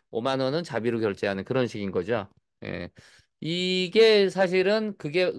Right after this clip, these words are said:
저희도 복지몰이라 하고, 아직도 이 복지몰은 대기업이나 혹은 국공기업이나 공무원들 쪽에서는 아직도 유효해서 이제 상당히 많은,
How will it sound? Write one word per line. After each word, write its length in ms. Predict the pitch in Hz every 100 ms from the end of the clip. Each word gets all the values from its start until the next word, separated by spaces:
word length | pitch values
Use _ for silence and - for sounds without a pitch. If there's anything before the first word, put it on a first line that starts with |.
| 135
저희도 560 | 135 139 147 165 160 156
복지몰이라 640 | 117 - 151 139 127 120
하고, 420 | 120 104 113 147 _ _ _
아직도 540 | - 110 147 185 - 254
이 140 | 185
복지몰은 720 | 160 131 165 151 139 185 240 240 _ _ _ _ _ -
대기업이나 800 | 117 131 165 147 113 101 117 - _ _ 117
혹은 540 | 113 120 135 139 135 _ _ _
국공기업이나 960 | 113 - 147 123 117 98 98 98 113 117
공무원들 1120 | - 139 170 180 170 147 139 135 127 123 120 -
쪽에서는 640 | 117 107 107 110 135 160
아직도 480 | - 104 123 - 160
유효해서 720 | 98 107 110 107 104 160 190 - _ _ _ -
이제 280 | 82 85 87
상당히 460 | - 87 98 202 151
많은, 400 | 90 92 90